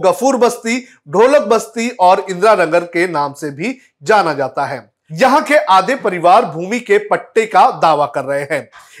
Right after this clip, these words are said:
इस क्षेत्र में चार सरकारी स्कूल,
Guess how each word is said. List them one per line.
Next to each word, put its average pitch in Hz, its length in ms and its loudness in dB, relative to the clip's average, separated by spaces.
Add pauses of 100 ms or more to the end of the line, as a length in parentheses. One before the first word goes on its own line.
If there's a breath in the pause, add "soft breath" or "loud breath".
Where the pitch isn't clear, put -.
इस 196 100 -4
क्षेत्र 254 400 0
में 233 400 -2
चार 220 460 4
सरकारी 165 540 -2
स्कूल, 208 420 -6